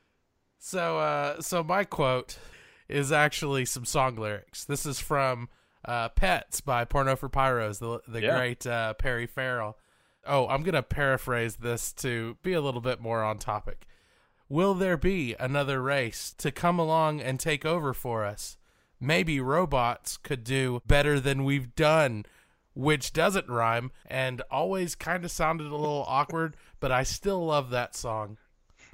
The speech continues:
Speaker 2: So my quote, uh, is from the man, the myth, the legend, uh, Ray Kurzweil.
Speaker 1: All
Speaker 2: He
Speaker 1: right.
Speaker 2: says, "The telephone is virtual reality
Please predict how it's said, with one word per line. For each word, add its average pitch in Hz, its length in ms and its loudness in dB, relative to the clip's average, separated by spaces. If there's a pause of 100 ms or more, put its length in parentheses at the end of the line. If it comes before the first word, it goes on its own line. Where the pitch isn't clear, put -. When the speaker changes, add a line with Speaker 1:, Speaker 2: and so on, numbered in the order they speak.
(240)
Speaker 2:
So 139 260 0
my 143 260 0
quote, 131 540 -2 (120)
uh, 117 360 0
is 113 180 -6
from 113 240 -8
the 107 60 -6
man, 117 320 -2
the 117 60 -2
myth, 113 220 -2
the 104 100 -4
legend, 101 480 -2 (520)
uh, 101 500 0
Ray 113 200 0
Kurzweil. 90 640 -4 (600)
Speaker 1:
All 98 200 -10
Speaker 2:
He 117 60 0
Speaker 1:
right. 127 100 0
Speaker 2:
says, 110 760 0
"The 110 200 -6
telephone 104 920 -2 (160)
is 107 240 -6
virtual 107 640 -4
reality 95 720 -2